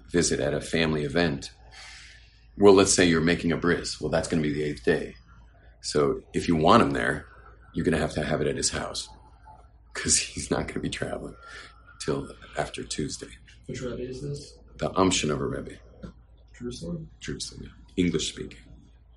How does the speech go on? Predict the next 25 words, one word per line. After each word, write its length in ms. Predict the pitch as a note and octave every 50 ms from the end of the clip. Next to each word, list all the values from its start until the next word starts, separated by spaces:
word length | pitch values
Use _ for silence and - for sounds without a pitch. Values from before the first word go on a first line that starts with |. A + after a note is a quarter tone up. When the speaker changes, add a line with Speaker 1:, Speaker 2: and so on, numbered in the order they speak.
| - - - -
Speaker 1:
from 160 | - D#2+ C#2+
the 80 | C2+ C#2+
U 180 | C#2 B1+ B1 -
S. 200 | - - - - - - - - - - - - - - - - - - - - - - - - - - - - - - - - - - - - _ - -
And, 260 | - - - C#2+ C2+
uh, 220 | - - - - - -
but 100 | - -
he's 180 | C2+ C#2+ - -
like, 200 | - - - - - - - -
he's, 240 | F#2 F2+ E2 D2+
he's 200 | - A2 G2 F2
considered 380 | - - A2 G2 - G2 F#2 E2
the 80 | D#2 D#2+
prayer 300 | - - - F2+ F2 E2
master 360 | D#2+ D#2 D2+ - - - D#2
of 60 | C#2+
our 140 | D#2 D2+ D2
generation. 680 | C#2+ - D2+ C2+ B1+ B1 A#1+ A#1+ A#1+ - - - - - - - - - - - - -
Every 180 | D2+ D#2+ D#2
generation 480 | C#2+ - D#2 D2 C#2+ D2 C#2+ - - D2+
has 120 | D2+ C#2+
a 40 | D2+
prayer 260 | D2 - - E2 E2+
master, 440 | D#2+ E2+ E2+ E2+ F2 - - - -
and 200 | F2 D#2+ - -